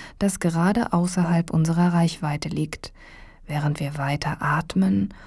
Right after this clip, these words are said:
und dabei die rechte Seite dehnen.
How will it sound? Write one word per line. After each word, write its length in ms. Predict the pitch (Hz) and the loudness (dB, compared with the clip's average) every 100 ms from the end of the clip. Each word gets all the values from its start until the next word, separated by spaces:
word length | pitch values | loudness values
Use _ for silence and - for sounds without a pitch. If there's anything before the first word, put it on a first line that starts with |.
| - | -14
und 240 | - 196 208 | 0 2 2
dabei 240 | 208 214 | 2 2
die 160 | 208 175 | 2 0
rechte 480 | 165 180 - - 202 | 2 0 -2 -6 -4
Seite 560 | 165 147 143 151 175 | -2 -2 -4 -2 -4
dehnen. 680 | 180 147 143 143 139 143 | -4 -6 -4 -4 -4 -4